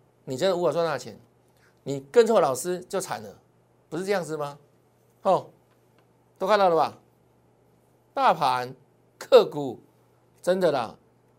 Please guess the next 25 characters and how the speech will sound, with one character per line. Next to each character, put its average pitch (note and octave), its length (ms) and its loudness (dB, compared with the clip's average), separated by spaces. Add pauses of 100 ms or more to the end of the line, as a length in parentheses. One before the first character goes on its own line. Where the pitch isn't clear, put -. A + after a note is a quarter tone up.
(120)
我 C#3+ 140 0
在 G#3 40 2
市 G3+ 80 -2
场 F3+ 140 2
三 G3+ 160 -2
十 F#3 100 -8
多 F#3 200 0
年 C#3 160 -4
的 A#2+ 160 -4
啦， G#2 120 -16
咱 F3+ 140 -4
做 G3 160 -4
信 F#3 220 -8
用 C#3 160 -4
的 B2 120 -6
啦， A#2 100 -8
啊， A2+ 100 -6
你 G3 80 -2
拢 G3 160 -4
印 F#3 180 -8
证 F3 160 0
了， B2 80 -8
对 D#3 160 -2
不 C#3+ 60 -8
对？ C#3 120 -2